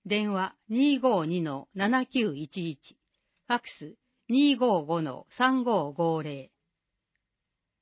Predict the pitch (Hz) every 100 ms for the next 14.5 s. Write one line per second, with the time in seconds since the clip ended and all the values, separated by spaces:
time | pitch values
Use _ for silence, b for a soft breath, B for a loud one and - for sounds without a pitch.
0 | _ _ _ _ _ _ _ _ _ _
1 | _ _ _ _ 226 240 302 285 285 269
2 | 240 269 269 262 254 233 214 180 139 165
3 | - 262 269 262 254 240 233 196 165 135
4 | 143 165 208 214 - 196 156 151 143 -
5 | _ _ _ _ _ _ _ _ _ _
6 | 247 285 247 151 - 139 151 _ _ 165
7 | 156 - 185 - _ _ - 175 170 165
8 | 151 143 _ _ _ _ _ _ _ _
9 | _ - 202 - 190 - _ _ _ _
10 | - 220 285 269 254 233 233 277 208 175
11 | 165 175 185 160 147 151 160 _ 208 220
12 | 240 165 143 156 _ - 190 294 277 269
13 | 180 156 208 - 170 156 147 143 131 135
14 | 214 196 175 175 -